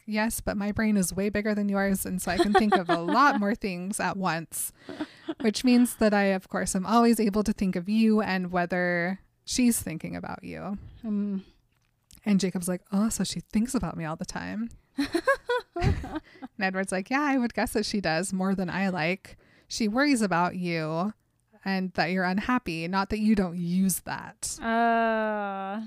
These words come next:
Speaker 1: And Jacob says, "Well, I have to use whatever I can."
Speaker 2: No, you don't. <sighs>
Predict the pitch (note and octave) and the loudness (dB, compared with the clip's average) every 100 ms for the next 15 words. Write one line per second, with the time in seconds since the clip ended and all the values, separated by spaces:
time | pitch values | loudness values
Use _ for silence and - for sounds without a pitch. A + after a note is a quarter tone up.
0 | - _ _ _ _ _ _ _ - G#3 | -12 _ _ _ _ _ _ _ -8 -4
1 | G3+ G#3 G3+ F#3 F#3+ F#3+ G3 A3 A3 G3+ | -2 -2 0 0 0 -2 0 -2 0 0
2 | F#3 F#3 F3+ D#3 D#3+ - F#3 C#4 E4+ G#4 | 0 -2 -2 -4 -6 -8 -2 4 4 6
3 | D4 B3+ - - - - C#4 C#4 C#4+ A#3+ | 2 2 -4 -18 -14 -2 0 2 0 -2
4 | - - _ _ _ _ _ _ - - | -6 -14 _ _ _ _ _ _ -20 -20
5 | - - - _ - C#4 | -20 -20 -20 _ -10 -4